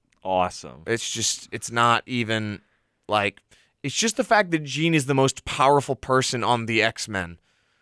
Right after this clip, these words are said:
Speaker 2: Raven is probably the weakest t-, member of the X-Men. No disrespect meant whatsoever. But, uh, yeah,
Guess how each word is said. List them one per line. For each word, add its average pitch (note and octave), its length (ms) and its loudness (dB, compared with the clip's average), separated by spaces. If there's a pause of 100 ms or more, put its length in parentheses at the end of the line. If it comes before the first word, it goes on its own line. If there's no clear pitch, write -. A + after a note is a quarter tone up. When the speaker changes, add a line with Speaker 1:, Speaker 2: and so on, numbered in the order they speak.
(320)
Speaker 2:
Raven A3 380 4
is G3+ 100 2
probably G3+ 380 4
the D#3+ 140 6
weakest F#3 520 2
t-, - 160 0
member D#3 400 4
of B2+ 120 4
the B2+ 120 6
X-Men. B2 360 0
No E3+ 120 6
disrespect F3+ 680 2
meant D3+ 220 2
whatsoever. B2 680 4 (440)
But, A#2+ 260 2
uh, A2 240 6
yeah, G#2 340 0